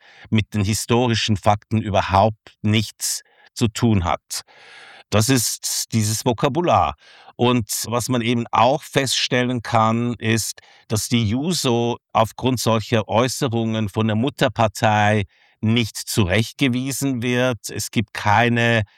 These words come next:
negative Reaktion seitens der Mutterpartei. Das hat damit zu tun, dass insbesondere die Parteispitze der Jungsozialisten, das sind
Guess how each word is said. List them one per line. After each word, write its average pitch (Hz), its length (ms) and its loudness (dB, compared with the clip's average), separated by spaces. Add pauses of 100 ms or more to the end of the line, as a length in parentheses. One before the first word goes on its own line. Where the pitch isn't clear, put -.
(200)
negative 110 720 0
Reaktion 110 1040 0
seitens 104 580 0
der 101 120 -2
Mutterpartei. 117 920 2 (480)
Das 117 160 -2
hat 123 200 2
damit 117 340 2
zu 123 160 -6
tun, 123 500 -2 (420)
dass 113 320 0
insbesondere 120 760 0
die 107 80 0
Parteispitze 123 1200 0
der 123 500 0
Jungsozialisten, 107 1300 -2
das - 280 -4
sind 110 320 2